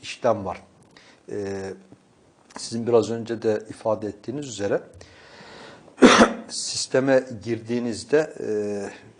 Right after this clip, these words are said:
belli bir miktarını kredi kullanıyor şeklinde, hatta yüzde, e, sıfır nokta kırk dokuzlardan bahsediliyor.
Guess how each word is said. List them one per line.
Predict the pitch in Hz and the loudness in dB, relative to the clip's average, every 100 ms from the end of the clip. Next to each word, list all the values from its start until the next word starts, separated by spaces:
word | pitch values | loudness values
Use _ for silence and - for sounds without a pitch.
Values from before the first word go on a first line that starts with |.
| - 101 | -18 -6
belli | 117 139 127 | -4 -4 -6
bir | 117 | -6
miktarını | 110 101 - 110 104 101 139 160 | -8 -10 -4 0 0 -2 -8 -10
kredi | - 117 120 131 - | -6 -4 -4 -6 -12
kullanıyor | - 107 113 117 127 107 | -12 -6 -4 -4 -2 -4
şeklinde, | - - 85 - 92 120 | -6 -12 -14 -14 -8 -6
hatta | 127 120 - 101 | -6 -8 -4 -4
yüzde, | 107 110 110 120 117 - - - _ | -4 -8 0 0 0 -6 -20 -20 _
e, | 113 98 | -8 -8
sıfır | - 117 120 | -10 -12 -10
nokta | 110 101 - 147 | -8 -10 -8 -10
kırk | - - | -10 -10
dokuzlardan | 113 - 107 107 104 113 113 - | -10 -8 -2 2 2 2 -2 -4
bahsediliyor. | 92 92 - 85 90 87 123 - | -8 -8 -10 -14 -14 -2 -2 -2